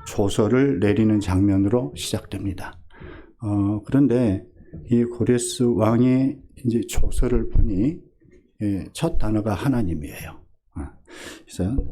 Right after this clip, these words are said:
들어보십시오. "하늘의 주 하나님이 나에게 이 땅에 있는 모든 나라를 주셔서 다스리게 하셨다.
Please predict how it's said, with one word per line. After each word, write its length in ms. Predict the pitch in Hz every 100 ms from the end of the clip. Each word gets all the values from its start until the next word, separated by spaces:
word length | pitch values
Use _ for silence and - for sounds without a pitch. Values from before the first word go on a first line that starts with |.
| - -
들어보십시오. 840 | 117 104 98 - 98 135 - - - - -
"하늘의 420 | 147 156 151 143
주 120 | 139
하나님이 600 | 131 139 139 120 123 92
나에게 500 | 87 101 110 110 117 -
이 220 | 113 -
땅에 280 | 131 123 113
있는 300 | 113 113 107
모든 520 | 87 117 131 147 143
나라를 520 | 82 90 95 104 104 -
주셔서 580 | - - 90 - 120
다스리게 480 | - - - 95 90
하셨다. 560 | 85 - 76 78 -